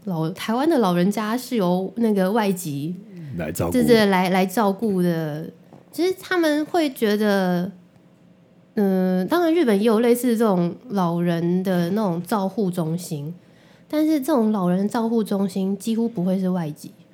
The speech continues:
Speaker 2: 嗯。
Speaker 1: 一定是他们自己本地日本人。
Speaker 2: 那我这边打断一个地方，
Speaker 1: 嗯。
Speaker 2: 呃，我记得我几年前看欧洲有一个国家，呃，也不是国家，一个，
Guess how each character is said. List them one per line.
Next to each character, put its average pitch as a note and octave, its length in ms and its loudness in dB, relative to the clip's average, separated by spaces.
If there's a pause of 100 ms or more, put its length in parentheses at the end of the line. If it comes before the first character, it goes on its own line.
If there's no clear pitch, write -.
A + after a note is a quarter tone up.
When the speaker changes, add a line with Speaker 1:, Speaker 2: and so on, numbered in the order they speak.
(320)
Speaker 2:
嗯。 B2+ 140 10
Speaker 1:
一 G2 40 8
定 B3 280 2
是 A#3+ 280 -2
他 G#3+ 180 -4
们 G3 280 -2
自 A3+ 200 -6
己 D#3 340 -8
本 D#3+ 200 -4
地 G3 180 -2
日 F#3+ 160 -2
本 D3+ 180 -4
人。 A#2+ 140 -12 (1080)
Speaker 2:
那 E2 280 -2 (120)
我 D#2+ 200 -4 (120)
这 G2+ 120 2
边 G2 140 6
打 D2+ 220 -2
断 E2 200 2
一 C#2+ 80 2
个 D2 80 0
地 D2 160 -4
方， C#2+ 300 -8 (540)
Speaker 1:
嗯。 F#2+ 80 -10
Speaker 2:
呃， F#2 40 -4
我 D#2 280 -2
记 A#2+ 220 6
得 F2+ 120 8
我 D#2+ 140 4
几 D#2+ 180 -4
年 E2 160 2
前 E2+ 180 0
看 F2 280 -2
欧 F2 200 2
洲 F2 280 4
有 C#2+ 160 2
一 C#2+ 80 -4
个 D2 240 -4
国 - 200 -8
家， - 360 -8 (680)
呃， A2 80 4
也 G2 140 8
不 G#2 140 4
是 A2 80 10
国 F#2 180 6
家， E2 240 0
一 E2+ 80 0
个， F2 220 0